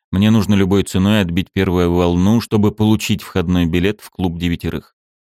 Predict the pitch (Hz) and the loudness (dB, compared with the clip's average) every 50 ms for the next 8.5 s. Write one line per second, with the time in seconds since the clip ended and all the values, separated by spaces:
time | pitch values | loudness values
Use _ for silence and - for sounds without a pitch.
0 | _ _ - - - 95 95 92 90 85 80 87 87 82 80 87 85 85 82 80 | _ _ -14 -8 -4 -2 -2 0 0 0 -2 -2 -4 -2 -2 -2 -2 -2 -2 -2
1 | 85 87 90 107 - - - - - 85 82 80 80 80 82 82 - - - - | -2 -4 -4 -4 -6 -10 -10 -6 -4 -4 -2 -2 -2 -2 -2 -4 -6 -10 -10 -10
2 | 76 71 76 78 73 65 55 50 - - - - _ _ _ _ _ _ _ - | -8 -6 -4 -4 -4 -6 -8 -10 -12 -16 -18 -18 _ _ _ _ _ _ _ -8
3 | - 113 110 107 101 92 85 - 92 87 82 87 85 82 82 78 - _ _ _ | -4 -2 0 0 0 -2 -2 -2 -2 -2 0 0 0 0 0 -2 -4 _ _ _
4 | - 90 85 87 85 82 80 82 85 82 85 80 78 - _ _ _ _ _ _ | -10 -6 -4 -4 -4 -4 -2 -4 -2 -2 -2 -4 -4 -8 _ _ _ _ _ _
5 | _ 101 107 110 - 117 113 110 107 104 - - _ 98 98 101 101 101 113 123 | _ -4 -4 -2 0 0 2 2 2 0 0 -2 _ -2 -2 0 2 2 2 2
6 | 117 110 - - - _ 113 104 101 104 - - 110 104 - 107 101 - - - | 0 0 -4 -8 -8 _ -4 -2 -2 -4 -4 -4 -6 -6 -4 -6 -6 -6 -8 -6
7 | - 120 131 139 139 139 139 123 117 104 117 113 113 117 113 95 87 85 80 71 | -4 -2 0 0 0 -2 -2 -4 -4 -4 -4 -2 0 0 0 0 -2 -2 -2 -4
8 | - - - - - 69 67 67 69 | -6 -10 -16 -14 -10 -10 -10 -10 -12